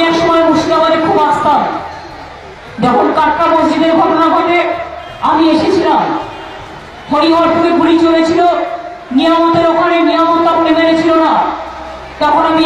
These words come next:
এসেছিলাম। মনে রাখবেন, ভগবান গোলায় বন্যা হয়েছিল, আমি এসেছিলাম। লালগোলায় এসেছিলাম, নদী বাস পড়ে গিয়েছিল গঙ্গার জলে, এসেছিলাম। তারপরেও কিছুদিন আগে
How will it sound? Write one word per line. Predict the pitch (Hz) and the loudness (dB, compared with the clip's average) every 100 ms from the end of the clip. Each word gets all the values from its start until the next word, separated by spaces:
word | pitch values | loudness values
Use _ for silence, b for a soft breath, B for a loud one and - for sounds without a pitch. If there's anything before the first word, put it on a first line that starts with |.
| 311 | 2
এসেছিলাম। | - 349 320 311 302 311 - - - - - - - - 254 | 0 0 2 2 0 -2 -6 -12 -16 -16 -16 -18 -16 -4 0
মনে | 311 339 | 2 2
রাখবেন, | 330 330 339 339 339 339 - - - - - | 2 2 2 2 0 -2 -10 -16 -16 -6 -2
ভগবান | 311 330 339 330 330 | 2 2 2 2 2
গোলায় | 330 339 330 | 2 2 0
বন্যা | 320 320 320 320 | 0 2 2 2
হয়েছিল, | 330 320 330 | 2 0 0
আমি | 330 320 | 0 -2
এসেছিলাম। | 320 320 339 311 - - - - - - - - - 226 | -2 -4 -2 0 0 -2 -8 -10 -16 -18 -18 -16 -6 0
লালগোলায় | 294 320 330 339 330 330 | 2 2 2 2 2 0
এসেছিলাম, | 330 330 339 320 - - - - - - - - - - - 233 | 0 -2 0 2 0 -2 -8 -12 -16 -16 -18 -18 -20 -18 -4 0
নদী | 311 330 359 359 339 - - - - - - - | 2 2 2 2 0 -6 -14 -18 -18 -18 -6 -2
বাস | 339 339 - | 0 2 2
পড়ে | 339 339 339 | 2 2 2
গিয়েছিল | 339 339 339 339 | 2 2 2 2
গঙ্গার | 320 320 330 330 320 | 2 2 2 2 2
জলে, | 320 311 262 - - - - - - - - - 294 | 2 2 0 -4 -8 -12 -14 -14 -14 -16 -12 -2 0
এসেছিলাম। | - 302 359 311 - - - - - - - - | 0 0 2 4 2 0 -4 -8 -12 -14 -12 -2
তারপরেও | 302 330 330 330 330 330 | 0 2 2 2 4 2
কিছুদিন | 320 320 330 320 320 | 2 2 2 2 2
আগে | 320 | 2